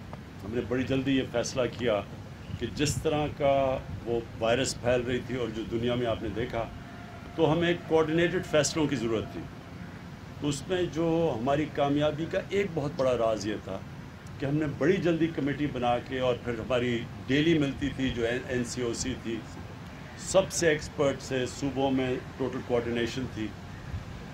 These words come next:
और, अ, हमारे फ़ैसले बेहतर हुए। अ, हमने उ-, एक स-, उस तरह की भी कमेटी, ये जो, अ, लोकस्ट, वो एक वक्त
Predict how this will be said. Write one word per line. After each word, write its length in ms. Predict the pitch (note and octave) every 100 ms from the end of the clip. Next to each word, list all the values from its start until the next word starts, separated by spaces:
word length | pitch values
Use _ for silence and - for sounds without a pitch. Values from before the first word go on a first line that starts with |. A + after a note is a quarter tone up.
| -
और, 440 | A#2+ B2 B2 A#2+
अ, 260 | B2+ B2+ B2+ - - - - - - - - -
हमारे 260 | B2 C3 C#3
फ़ैसले 400 | C#3 A#2+ - B2
बेहतर 320 | B2 B2 A#2+
हुए। 200 | A#2+ A2 G2+ - - - - - - - - - - - - - - - - - - - - C#3
अ, 320 | C#3 C#3+ D#3 - - - - - - - - -
हमने 260 | D3 D#3+
उ-, 440 | D3 F3 - - C#3
एक 260 | C3+ -
स-, 240 | - - - - D3+
उस 200 | A#2+ -
तरह 160 | D#3
की 140 | C#3+ C#3+
भी 120 | C3+
कमेटी, 560 | C3+ C3 A#2+ C3 B2+ B2
ये 100 | A2+
जो, 240 | A2+ A2+
अ, 60 | G2+ - - - - - - F#2+ G2+ G2+ G2+ -
लोकस्ट, 480 | A#2 C#3+ D#3+ D3+ - - - - - - A2+
वो 180 | C3
एक 140 | B2+ B2 - - A#2
वक्त 140 | A2